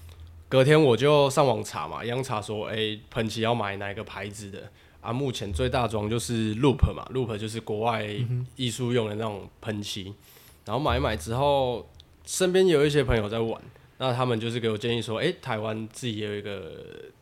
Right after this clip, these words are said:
Speaker 1: 喷漆的品牌，叫 Fast Color，也需要到 Fast Color 这样。
Speaker 2: 嗯哼。
Speaker 1: 然后我就，我就去跟他买喷漆，那他人也很好，他就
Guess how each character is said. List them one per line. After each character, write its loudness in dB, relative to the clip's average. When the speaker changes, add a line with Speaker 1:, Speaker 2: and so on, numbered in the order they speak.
Speaker 1:
喷 -2
漆 0
的 0
品 -10
牌， -14
叫 -6
Fast -6
Color， -8
也 -12
需 -4
要 -2
到 0
Fast -4
Color -8
这 -12
样。 -10
Speaker 2:
嗯 -20
哼。 -20
Speaker 1:
然 -6
后 0
我 -8
就， 2
我 -6
就 0
去 2
跟 4
他 4
买 -2
喷 -10
漆， -12
那 0
他 2
人 6
也 0
很 -4
好， -10
他 -2
就 -2